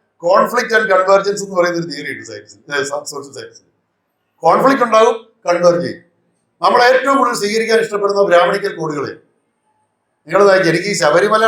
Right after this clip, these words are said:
സംഭവം നടക്കുന്നത് വരെ എനിക്ക് ഭയങ്കര ഇഷ്ടമുള്ളൊരു കാര്യമായിരുന്നു ഈ നല്ല സെറ്റ് എടുത്ത, ആ, കുട്ടികളെ കാണുക, അല്ലെങ്കിൽ പ്രായമുള്ളവരെ, അതുപോലെ മുണ്ടും ജുബ്ബയും ഇട്ട ആളുകളെ കാണുക,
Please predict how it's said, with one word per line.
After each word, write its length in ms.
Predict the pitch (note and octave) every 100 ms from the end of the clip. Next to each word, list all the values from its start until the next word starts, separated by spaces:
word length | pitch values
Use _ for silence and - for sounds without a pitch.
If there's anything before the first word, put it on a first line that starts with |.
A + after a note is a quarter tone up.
| G#3 - _
സംഭവം 440 | - D#3+ D#3+ G3+ G#3
നടക്കുന്നത് 420 | F3 F3 F#3 G3+ F#3+
വരെ 140 | E3+ F3
എനിക്ക് 180 | E3
ഭയങ്കര 600 | E3 B2 D3 F3 G3 G#3+
ഇഷ്ടമുള്ളൊരു 460 | G3+ - G3 F#3 E3+
കാര്യമായിരുന്നു 400 | D#3 E3 D3+ D3+
ഈ 40 | D3+
നല്ല 360 | C#3 D3 D#3+ E3+
സെറ്റ് 300 | C3+ C3 F#3
എടുത്ത, 220 | D3+ D#3+ F#3 - _ _ _ _ -
ആ, 20 | C#3 C3+ C3+ - _ _ _ _ C3+
കുട്ടികളെ 560 | B2+ C#3+ C3 A#2+ - _ -
കാണുക, 460 | B2+ B2+ B2 A2+ -
അല്ലെങ്കിൽ 360 | D3+ E3+ E3+ A3+ _
പ്രായമുള്ളവരെ, 560 | F#3 F#3 F#3+ E3+ D#3 B2+ - _ _ -
അതുപോലെ 240 | D#3+ F3+
മുണ്ടും 640 | F3 E3 - G#3+ F#3+ - _ D3+
ജുബ്ബയും 360 | D#3+ F3+ F#3+
ഇട്ട 180 | D#3+ -
ആളുകളെ 400 | C#3+ C3 D3+ D3
കാണുക, 460 | C3 A#2 C3 A2